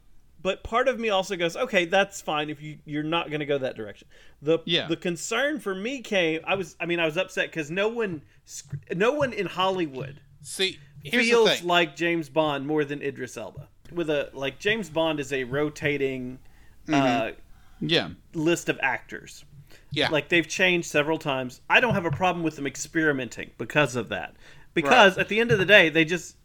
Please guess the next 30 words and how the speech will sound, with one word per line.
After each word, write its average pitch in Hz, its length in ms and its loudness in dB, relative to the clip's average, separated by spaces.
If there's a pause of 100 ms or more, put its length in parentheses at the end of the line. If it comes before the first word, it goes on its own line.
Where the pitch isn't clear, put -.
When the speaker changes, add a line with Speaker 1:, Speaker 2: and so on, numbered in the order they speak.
(180)
Speaker 1:
continue 190 440 0
again 165 360 4
and 151 100 2
it 131 140 -12
doesn't 143 280 0
continue. 127 500 -6 (180)
You 156 100 -6
know 160 60 4
what 160 100 6
I 160 40 2
mean? 170 180 0 (260)
They 151 80 0
just 143 140 -8
make 175 180 4
a 185 40 6
new 180 120 4
movie 165 440 4
and 151 120 2
it 147 100 0
doesn't 151 280 2
have 151 160 2
anything 156 320 0
to 147 80 -8
do 151 100 0
with 143 100 -4
the 151 80 -4
last 117 320 -4
one. - 140 -16 (460)
Um, 160 280 8
Speaker 3:
Yeah. 123 180 0